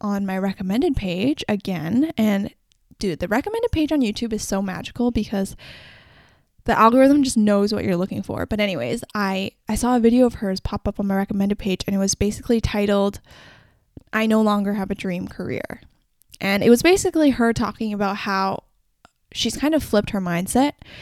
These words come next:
because she was such a business student and looking to go into the world of, like, entrepreneurship and business and just basically capitalism at its finest. Um, she no longer had dreams like that, and she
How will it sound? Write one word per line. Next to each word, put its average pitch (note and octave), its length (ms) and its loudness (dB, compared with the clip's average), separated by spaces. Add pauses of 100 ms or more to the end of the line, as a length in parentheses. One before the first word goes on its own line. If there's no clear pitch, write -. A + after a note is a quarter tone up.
(100)
because G#3 580 -4
she - 200 -4
was G3 160 0
such G#3 260 -6
a G3 80 -4
business C4 380 2
student A#3+ 360 0
and F#3+ 200 -6
looking G3 320 -8
to F#3 380 -6 (1200)
go G#3 180 2
into G#3+ 140 0
the G#3 100 2
world G3 360 2
of, G3+ 160 -2
like, G3 200 -4
entrepreneurship G3 1000 -2 (240)
and G3 280 -8
business G3 640 -2
and F#3+ 220 -6
just G3 120 -6 (300)
basically F#3+ 300 -4
capitalism G3 720 -4 (100)
at G3+ 120 -6
its F#3+ 140 -12
finest. G3 440 -6 (380)
Um, F#3 400 4 (840)
she - 140 -2
no A3+ 160 4
longer D4 260 4
had C#4+ 260 -2
dreams F#3+ 280 -6
like - 160 -10
that, - 280 -8
and G3 220 -4
she G3+ 520 -6